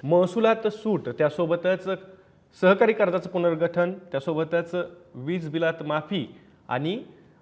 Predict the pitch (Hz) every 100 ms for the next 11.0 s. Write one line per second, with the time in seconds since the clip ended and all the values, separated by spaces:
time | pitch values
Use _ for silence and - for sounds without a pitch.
0 | _ 123 160 196 208 202 170 175 151 143
1 | 180 175 165 180 226 - 143 156 151 151
2 | 170 165 143 160 175 - - 175 208 156
3 | 151 156 147 - 151 139 156 147 156 160
4 | 139 139 135 143 143 143 143 - 139 143
5 | 143 160 156 - - _ _ _ - 135
6 | 156 175 175 - - 190 220 190 - 185
7 | 294 190 - 165 156 156 - 151 - -
8 | 139 135 175 - - - 151 156 - 139
9 | 139 135 135 147 139 - - - _ -
10 | 135 143 143 135 135 131 165 175 156 185